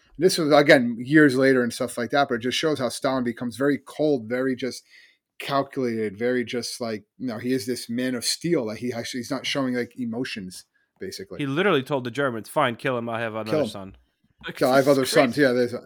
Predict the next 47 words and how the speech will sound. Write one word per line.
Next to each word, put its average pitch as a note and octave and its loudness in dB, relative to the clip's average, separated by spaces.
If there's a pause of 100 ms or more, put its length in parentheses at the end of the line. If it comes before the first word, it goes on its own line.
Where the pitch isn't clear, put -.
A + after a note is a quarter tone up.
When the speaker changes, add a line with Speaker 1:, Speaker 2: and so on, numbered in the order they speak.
(100)
Speaker 1:
which C#3 -4
is, B2+ -2
like, C3+ 2
Speaker 2:
Crazy. E4 -4 (320)
Speaker 1:
But G#3 8
it G3 12
Speaker 2:
Ugh. F#3+ 12
Speaker 1:
shows G#3+ 10
his, C#3 2
he D3 0
shows E3+ 4
his C3 -8
menta-, A#2+ -6
his B2 -8
mentality. A2+ -4 (380)
Speaker 2:
Yeah. A#2+ -8
Speaker 1:
Like, B2 -2
if B2+ -2
he's D#3+ 4
willing E3 6
to C3+ -2
do C#3 2
this C#3 4
to C#3+ -4
his B2+ 0
own A#2+ -2
son, C3 -2 (320)
that's C#3 -2
one C3+ -2
reason, C3 0
again, A#2 -4
we'll A2 -6
get C3 -2
to A#2 -4
it, A#2 -4
why A2+ -2 (440)
the B2 -14
Soviet C#3 0
Union D3 4
loses A2+ -4
so C#3+ -2
many A#2+ -4
people C3 -2
in A2+ -6
World A#2+ -4
War A2 -6
Two C3 -4